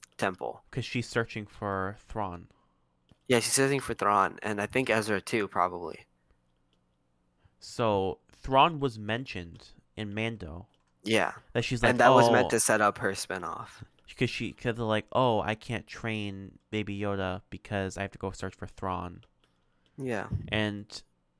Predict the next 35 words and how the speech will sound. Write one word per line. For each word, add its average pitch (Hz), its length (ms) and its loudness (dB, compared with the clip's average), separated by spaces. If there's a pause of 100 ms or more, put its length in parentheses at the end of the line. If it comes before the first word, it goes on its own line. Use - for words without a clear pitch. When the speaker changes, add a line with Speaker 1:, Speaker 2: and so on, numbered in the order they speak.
(560)
Speaker 2:
I 113 60 0
wonder 127 360 0
if 127 120 -2
they're 120 120 0
gonna, 113 200 -2
like, 98 240 -2
stick - 460 -6
to 104 120 -10
Thrawn 101 680 -6
as, 92 240 -10 (280)
like, 87 320 -6 (140)
being 107 260 -6
the 127 80 -6
baddie 135 520 -4 (420)
for, 110 280 -2
like, 98 220 0
seasons, 131 720 -8
or, 104 160 2
like, 98 260 2
first - 460 0
season 98 520 -6
baddie, 95 500 -2 (280)
like, 95 260 -4
Thrawn 98 480 -4
leads 117 220 4
Speaker 1:
Yeah, 113 40 4
Speaker 2:
to, - 20 0
Speaker 1:
is 107 80 0
it 98 60 2
Speaker 2:
like, - 20 0
Speaker 1:
gonna 113 160 4
be 123 140 8
a 107 80 6
Speaker 2:
"Oh, - 0 -
Speaker 1:
s-, - 200 -4